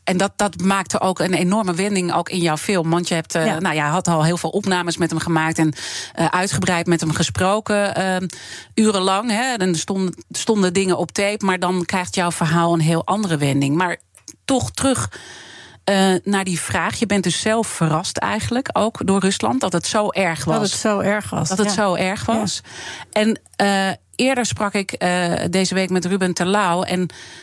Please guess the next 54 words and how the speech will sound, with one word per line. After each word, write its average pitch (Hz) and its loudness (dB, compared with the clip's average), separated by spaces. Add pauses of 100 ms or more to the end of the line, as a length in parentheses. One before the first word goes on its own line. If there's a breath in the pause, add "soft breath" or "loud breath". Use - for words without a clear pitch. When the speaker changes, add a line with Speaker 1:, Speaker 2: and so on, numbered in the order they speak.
(140 loud breath)
Speaker 1:
ehm, 165 4
hij 190 0
vertelde 190 0
over, 175 0
want 180 2
hij 180 2
had 202 -2
een 165 -2
enorme 180 2
liefde 185 -2
ook 151 0
voor - -2
China. 156 0
En, 156 2
en 160 -2
hij 165 0
raakte 185 -2
ook, 190 0 (560 loud breath)
eh, 170 2
toen 180 2
hij, 185 0
ehm, 156 -2 (120)
eh, 151 4
mensen 190 2
ontmoette 180 2
die 180 -2
in 175 0
de 160 0
strafkampen 196 0
hebben 180 0
gezeten, 180 0
terwijl 180 -2
hij 208 0
echt - -6
wel 185 2
wist 196 2
dat 180 -4
die 165 -4
strafkampen 180 -2
er 160 2
waren, 185 0 (440 loud breath)
raakte 220 0
die 202 -2
iets 190 -2
kwijt 202 0
of 170 -2
ze, - -2
of 180 -2
zijn 175 0
relatie 185 0
werd 156 0
afgenomen. 151 2
Een 160 2
soort - -4